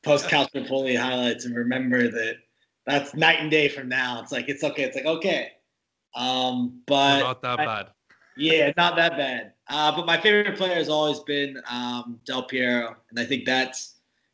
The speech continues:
Speaker 1: you know, like any Juve fan, that's how I fell in love. And currently, it's Dybala, so I like the number tens.
Speaker 2: Good, you didn't say Ronaldo, so you're still allowed to stay on the show.
Speaker 1: <laughs>
Speaker 2: But, um, no, anyways, guys, just jokes. But, uh,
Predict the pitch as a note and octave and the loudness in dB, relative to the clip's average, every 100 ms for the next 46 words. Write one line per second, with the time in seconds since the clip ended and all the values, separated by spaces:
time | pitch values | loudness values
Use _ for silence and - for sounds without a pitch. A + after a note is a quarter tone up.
0 | - B2 C3 C3+ D3 C#3+ C#3 C3 B2+ B2+ | -10 -2 0 2 2 4 4 2 0 0
1 | B2 A#2+ B2+ A#2+ A#2 B2 A#2 A2+ A#2 A#2 | 0 0 -2 -4 -2 -2 -2 -2 -2 -4
2 | A2 A2 A2 - _ _ - E3+ D#3 C3 | -6 -14 -18 -20 _ _ 2 4 4 2
3 | B2+ A#2 - B2 A2+ A2+ A2 G2 - G2 | -2 -2 -6 -8 -4 -4 -4 -6 -10 -10
4 | F#2+ - _ _ - C#3+ C#3 B2+ B2 A2 | -12 -14 _ _ 0 0 2 0 -2 -4
5 | G2 G#2 F2+ G2 - _ _ _ _ _ | -6 -8 -10 -14 -20 _ _ _ _ _
6 | B2+ C3 A#2 A#2 B2 A#2 B2+ A#2+ A#2+ A#2+ | -4 -4 -4 -6 -6 -6 -6 -4 -6 -4
7 | A#2+ A#2 A#2 A#2 A#2 A#2 A2+ A2 C#3 C3 | -4 -6 -8 -8 -8 -10 -14 0 4 6
8 | B2 B2 A#2+ B2 A2+ B2 B2 - B2+ A#2+ | 6 4 2 -4 -2 2 4 2 0 -4
9 | - _ - F#3+ A#3 G3+ G#3 F3+ C#3+ C3+ | -6 _ -4 2 6 6 6 4 2 2
10 | - - C#3 C#3 C3+ C3+ C3+ D3 C3 A#2 | -4 -2 4 4 4 0 -8 -2 2 4
11 | A#2+ B2 A#2+ A#2 A2+ A#2 A#2 A2+ - B2+ | 2 0 -2 -4 -2 -2 -2 -2 -2 -4
12 | - B2 A#2 A#2 - B2 A#2 A#2+ B2+ B2 | -4 -6 -6 -8 -8 -6 -6 -4 0 4
13 | B2 B2 A#2+ A#2 | 6 6 4 0